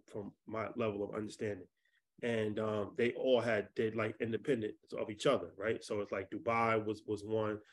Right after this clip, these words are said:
Abu Dhabi was one. There's seven of them. That's why it's United Emir-, Arab Emirates. Um, the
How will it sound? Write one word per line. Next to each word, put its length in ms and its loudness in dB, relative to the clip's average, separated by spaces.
Abu 220 0
Dhabi 380 4
was 200 -4
one. 340 0
There's 180 -6
seven 420 2
of 120 -6
them. 80 -12
That's 140 -6
why 180 0
it's 120 -6
United 380 -2
Emir-, 320 -4
Arab 300 2
Emirates. 360 -4
Um, 460 4
the 240 0